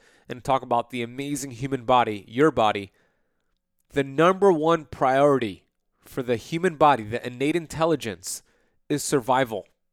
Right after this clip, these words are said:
Survival is the name of the game. The body just wants to survive.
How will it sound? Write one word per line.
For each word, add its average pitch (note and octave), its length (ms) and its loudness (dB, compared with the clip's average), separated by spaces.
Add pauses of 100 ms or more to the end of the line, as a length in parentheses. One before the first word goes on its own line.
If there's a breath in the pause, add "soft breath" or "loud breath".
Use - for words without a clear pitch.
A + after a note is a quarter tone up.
(1160)
Survival D3+ 680 2
is D3 200 0
the C3 100 -8
name C3+ 420 -4 (100)
of B2+ 280 0 (120)
the A#2+ 140 -6
game. A2 360 -8
The G#2 100 -8
body D3+ 360 2
just C#3+ 320 -4
wants C3 300 -6
to B2+ 260 -6 (260)
survive. A#2 800 -4